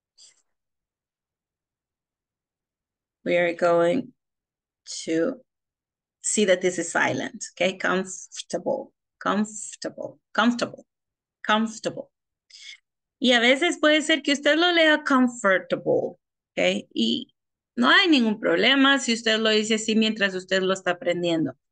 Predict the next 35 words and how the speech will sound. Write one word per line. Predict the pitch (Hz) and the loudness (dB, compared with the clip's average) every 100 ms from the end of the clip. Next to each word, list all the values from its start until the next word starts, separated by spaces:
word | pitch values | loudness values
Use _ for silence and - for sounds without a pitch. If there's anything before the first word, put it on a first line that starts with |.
| _ _ _ | _ _ _
Pero | 185 180 175 | 0 2 2
cuando | 175 165 156 | 0 2 0
usted | 151 175 180 | 0 2 4
lo | 220 | 4
escuche | 247 - 262 294 294 220 | 2 0 2 2 2 -2
que | 185 | 0
alguien | 175 175 185 226 | 0 2 2 4
lo | 233 | 4
dice, | 220 226 233 | 2 2 4
no | 269 233 | 4 6
lo | 196 180 | 4 4
va | 175 | 2
a | |
decir | 185 190 214 214 | 0 0 -2 -2
comfortable, | - 202 208 - 151 - 139 - _ _ _ - | 0 0 0 -2 -4 -2 -4 -6 _ _ _ -2
va | 175 | 2
a | |
decir | 190 196 233 262 262 | 2 2 0 0 -2
comfortable. | - 226 240 240 - 175 - - - _ _ | -2 2 2 2 -4 -4 0 -2 -2 _ _
Entonces | 185 180 180 175 208 | -2 0 2 2 2
usted | 214 208 185 | 0 0 2
ya | 190 | 2
va | 170 | 2
a | |
saber | 170 190 180 | 2 2 2
qué | 190 | 0
se | 190 185 | 0 0
refiere | 180 180 175 170 | 0 0 0 2
a | 156 | 2
esto, | 135 - - | 0 -6 -14
¿ok? | - 226 254 | -2 0 2
Por | 214 | 0
eso | 220 233 | 0 4
mencionamos | 240 240 240 202 190 190 208 - | 4 4 2 0 0 0 -2 0
eso. | 185 156 - | 0 0 -6